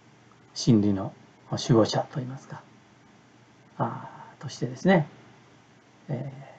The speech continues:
ー、両立を図っていかないとですね、えー、赤信号、みんなで、ま、渡れば怖くないというね、そういうふうなですね、この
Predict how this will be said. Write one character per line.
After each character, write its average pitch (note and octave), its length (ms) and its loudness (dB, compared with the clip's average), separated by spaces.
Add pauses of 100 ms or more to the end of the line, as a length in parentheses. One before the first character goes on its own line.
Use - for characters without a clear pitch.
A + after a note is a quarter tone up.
(120)
ー、 C3 40 2
両 E3 160 12
立 D#3+ 260 8
を D3+ 120 12
図 - 200 8
っ D3+ 120 6
て - 100 2
い A#2 80 4
か A#2 120 6
な G#2+ 120 2
い - 40 -4
と - 80 -10
で C#3+ 120 -14
す - 120 -12
ね、 E3+ 160 -2 (1000)
え C#3 100 -12 (2500)
ー、 - 60 -16
赤 A#2+ 140 4
信 A#2+ 220 6
号、 G#2+ 300 4
み C3 140 10
ん A#2+ 40 10
な A2 160 8
で、 A#2+ 220 -2
ま、 - 240 6 (220)
渡 - 220 8
れ B2 100 8
ば - 240 8
怖 D3+ 220 10
く C#3 120 -2
な C#3 140 2
い C#3+ 80 2
と - 140 0
い G#2 100 0
う A2 80 0
ね、 A#2+ 160 0 (600)
そ E3+ 400 8
う F#3 60 6
い F3+ 60 8
う F3 100 8
ふ E3 260 8
う C#3 80 8
な D#3+ 220 12
で A#2 120 2
す - 120 -4
ね、 A2 260 2
こ B2 80 -4
の G#2+ 220 -6